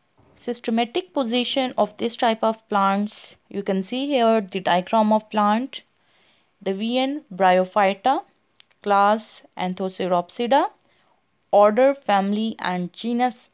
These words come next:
is Anthoceros. Habitat, they distributed worldwide.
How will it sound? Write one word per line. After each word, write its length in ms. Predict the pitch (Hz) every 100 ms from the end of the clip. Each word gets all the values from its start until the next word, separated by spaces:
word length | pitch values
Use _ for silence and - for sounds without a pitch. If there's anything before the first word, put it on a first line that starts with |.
| -
is 600 | 190 185 190 202 - - _ _ _ _ _ -
Anthoceros. 960 | 220 220 240 240 240 202 190 190 170 - _ _ _ _ _ _ _ _ - _ _ _ _ _ _ _ _ _ _ _ -
Habitat, 760 | - 202 208 - 294 320 _ - - _ - - _ _ - - - - - - _ _ _ -
they 200 | 220 320
distributed 840 | 269 269 - 220 240 240 262 247 180
worldwide. 840 | 180 208 269 - 302 311 381 -